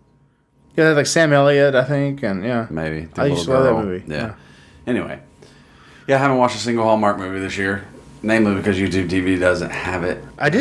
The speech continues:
Speaker 2: You can
Speaker 1: see
Speaker 2: add it. I think it's a package I can add, but they don't.
Speaker 1: Uh,
Speaker 2: You can't add the Christmas movie channel. They
Speaker 1: Mm.
Speaker 2: add, like, their channel, but you, the Christmas movie channel is an option on YouTube T V for
Speaker 1: Okay.
Speaker 2: some reason. I don't think.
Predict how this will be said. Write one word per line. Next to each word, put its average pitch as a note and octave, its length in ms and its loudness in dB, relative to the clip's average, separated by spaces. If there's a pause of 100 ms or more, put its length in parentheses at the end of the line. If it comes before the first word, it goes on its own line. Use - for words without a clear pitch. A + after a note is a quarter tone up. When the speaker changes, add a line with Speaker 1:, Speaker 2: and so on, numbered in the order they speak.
Speaker 2:
You C3 80 -6
can C3+ 100 0
Speaker 1:
see C4+ 80 2
Speaker 2:
add A2 200 0
it. F2+ 80 -8
I E2 40 -12
think G#2+ 120 -8
it's G2 80 -10
a F2+ 60 -14
package F#2 360 -8
I E2+ 100 -6
can D#2+ 100 -14
add, D#2 160 -8
but F2 80 -10
they A2 80 0
don't. C3 220 2
Speaker 1:
Uh, - 20 -2
Speaker 2:
You B2 60 -2
can't C3 340 -2
add A2+ 240 -2
the G#2 60 0
Christmas G#2 440 -4
movie C#2+ 240 -6
channel. - 360 -16 (400)
They E3 60 -4
Speaker 1:
Mm. F3 240 4
Speaker 2:
add, G2 360 0
like, F2 240 -2 (200)
their G2+ 320 -2
channel, D#2+ 640 -6
but - 200 -10
you, D2 140 -14 (140)
the D2 100 -8 (160)
Christmas G2 300 -2
movie E2 160 -2
channel D#2 200 -2
is D2 80 -4
an C2+ 80 -8
option C2+ 300 -6
on A1+ 80 -12
YouTube - 320 -14 (220)
T - 120 -18
V - 140 -18
for C#3+ 80 -2
Speaker 1:
Okay. A2+ 220 2
Speaker 2:
some G#2 80 -10
reason. - 200 -18 (140)
I D#3+ 40 -10
don't D3 160 -10
think. - 300 -14